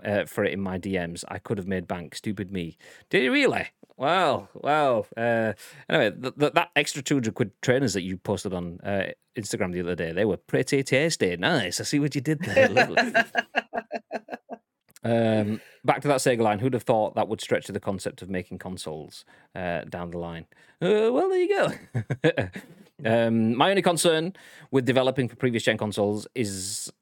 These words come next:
Speaker 1: are they developing separate iterations that make the most of the hardware on offer, or are they doing a single vision, uh, version with added texture packs for new hardware? Given that consoles are developed for many years after they stop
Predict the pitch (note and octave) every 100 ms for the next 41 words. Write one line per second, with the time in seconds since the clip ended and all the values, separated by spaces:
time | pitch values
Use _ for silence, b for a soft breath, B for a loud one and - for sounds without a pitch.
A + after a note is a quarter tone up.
0 | - A2 G#2+ G#2+ G#2+ G#2 G2+ G2+ G#2 -
1 | F#2+ - G2+ - - G#2 F#2+ F2 G2+ -
2 | D#2+ - G#2+ G#2 F#2+ G2+ G2 G#2+ B2+ -
3 | - G2 G2+ A2 G#2 G#2 G2+ G2 - G2+
4 | B2 - G#3 - A#2+ A2 G#2+ G#2+ G#2+ B3
5 | F3 A2 G2+ G#2 G#2 A2+ A2+ A2 A2+ A2
6 | G#2 A2+ A2+ - - - - E2 - F#2
7 | G2 F#2 E2+ E2 E2+ A2 G2+ G#2 G2 F#2
8 | F#2 F2+ F#2 F2+ F#2 G#2 G#2+ G2 F#2 F#2+
9 | - F2 - F#2 -